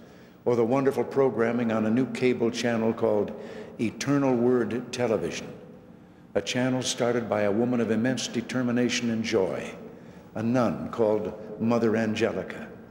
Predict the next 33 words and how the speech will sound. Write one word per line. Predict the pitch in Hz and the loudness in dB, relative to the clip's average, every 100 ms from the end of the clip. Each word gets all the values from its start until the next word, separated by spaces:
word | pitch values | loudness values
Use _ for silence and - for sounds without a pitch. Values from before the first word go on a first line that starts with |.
| - - - - - - - - | -20 -20 -20 -20 -20 -20 -14 -2
I | 127 | 2
was | 151 127 | 2 2
struck | - 131 123 110 | 2 2 2 0
when, | 117 | 0
in | 110 | 2
my | 110 | 2
reading | 101 113 117 107 | 2 2 2 2
a | 98 | 0
while | - 110 104 | -2 0 0
back, | 98 104 110 | 0 -2 -2
I | 107 110 | -2 -2
came | - 120 104 | 0 0 0
across | 104 120 107 - - - - - - | 0 0 2 0 -8 -12 -16 -16 -4
this | 120 127 | -2 0
quotation | - 127 117 117 107 - 98 | 2 0 2 0 0 -2 -4
from | 110 98 | -2 -2
the | 92 | -2
Harvard | 104 123 113 117 | -2 -2 0 -2
theologian | - 113 107 110 98 92 82 - - - - - | 0 0 2 2 2 -2 -4 -8 -14 -14 -18 -6
Harvey | 117 113 107 | -2 0 0
Cox. | 101 104 92 - - - - - - - - - - - - - - | -2 -2 -4 -4 -10 -10 -10 -14 -18 -20 -20 -20 -20 -20 -20 -14 -2
"Rather | 123 147 151 | 2 4 4
than | 127 131 | 2 0
the | |
cynical | 127 - 151 151 147 139 | 2 2 2 2 0 -2
careerist | - 135 127 139 135 120 - | 0 0 2 4 4 2 0
types | 117 110 - - | 0 0 0 -2
who | 120 | 0
supposedly | - 117 - 135 117 120 117 117 | 0 0 2 2 2 0 2 2
have | 113 | 2
filled | - 123 123 | 2 2 2
the | 117 | 0
campuses, | - 113 113 - - 90 90 - | -2 -2 -2 -4 -4 -4 -4 -6